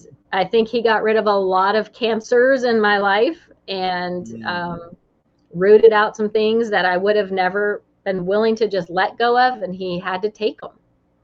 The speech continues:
Speaker 1: because they needed to, they just needed to go. Um,
Speaker 2: Yeah.
Speaker 1: so, you know, it's,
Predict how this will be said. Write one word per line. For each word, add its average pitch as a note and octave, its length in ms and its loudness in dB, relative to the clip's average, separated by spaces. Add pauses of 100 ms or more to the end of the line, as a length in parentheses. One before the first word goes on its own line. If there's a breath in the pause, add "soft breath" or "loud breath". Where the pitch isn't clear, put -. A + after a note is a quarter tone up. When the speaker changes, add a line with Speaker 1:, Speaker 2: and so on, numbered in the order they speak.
(580)
Speaker 1:
because G3+ 160 0
they F#3+ 120 -2
needed F#3+ 320 -2
to, E3+ 180 -10 (180)
they F#3+ 120 0
just G#3+ 240 -4
needed F#3 340 -4
to D3+ 60 -2
go. F3 460 -6 (720)
Um, D#3 360 -12
Speaker 2:
Yeah. F3+ 240 -20 (240)
Speaker 1:
so, E3+ 600 -6 (800)
you E3+ 80 -12
know, F3+ 160 -6
it's, G3 160 -12